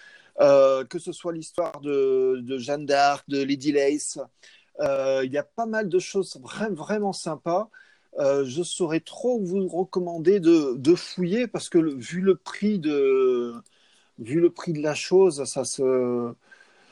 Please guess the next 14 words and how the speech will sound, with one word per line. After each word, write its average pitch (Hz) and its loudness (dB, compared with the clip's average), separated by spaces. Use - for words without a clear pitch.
ça - -2
se - -2
goûte. - 0
Hein, 151 -2
c'est 147 -2
vraiment 160 2
le, 185 8
aussi 175 0
retrouver 226 2
le 202 -4
plaisir 247 2
de 214 4
la 226 6
nouvelle. 226 4